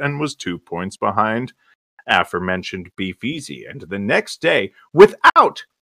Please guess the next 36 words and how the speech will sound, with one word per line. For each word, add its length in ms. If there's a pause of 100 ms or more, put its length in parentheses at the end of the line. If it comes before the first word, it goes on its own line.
(160)
any 320
matches 640
having 340
been 200
played, 300
he 120
was 140
magically 640
six 380
points 380
ahead 320
of 180
me. 300 (540)
The 100
fact 360
that 120
he 220
was 340 (260)
the 140
commissioner 1040
of 300
the 140
league, 500
A 120
K 220
A 180
the 140
surgeon's 580
best 480
man 440
at 160
his 260
wedding, 600 (440)
was 360
not 340
lost 420